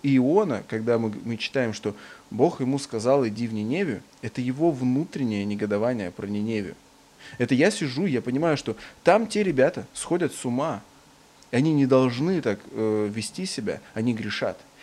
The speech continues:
Они уничтожают свою жизнь, они портят её. Я должен им сказать это. Это моё желание – это воля Божья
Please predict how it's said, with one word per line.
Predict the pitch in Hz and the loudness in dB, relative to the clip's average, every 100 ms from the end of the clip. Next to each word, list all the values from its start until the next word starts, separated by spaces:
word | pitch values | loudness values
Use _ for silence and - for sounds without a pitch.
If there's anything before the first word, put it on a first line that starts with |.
| - | -8
Они | 107 127 135 - - - - - - - | 2 4 4 2 -10 -20 -20 -20 -18 -2
уничтожают | 139 131 127 123 120 113 - 110 95 120 139 - | 2 4 4 2 0 -2 -4 -4 -4 -2 -2 -4
свою | 101 98 | -8 -8
жизнь, | 101 110 98 - - - | -6 -8 -8 -16 -20 -6
они | 110 104 | -4 -4
портят | - 135 143 104 90 | 0 0 0 -4 -12
её. | 85 - - | -14 -16 -12
Я | 113 107 | -4 -2
должен | 120 151 165 120 87 - _ - | 2 2 2 -4 -10 -16 _ -4
им | 120 110 | -4 -4
сказать | - 101 95 123 - | -6 -6 -2 -2 -4
это. | - - _ _ - - _ - - - | -16 -20 _ _ -20 -20 _ -20 -20 0
Это | 156 175 | 2 2
моё | 110 101 98 | 0 0 0
желание – | 101 101 180 185 - - _ _ _ _ - | -2 0 2 2 -6 -12 _ _ _ _ -6
это | 113 - 104 104 | -4 0 0 0
воля | 113 127 110 | 0 2 2
Божья | 104 110 101 90 | 2 0 0 -4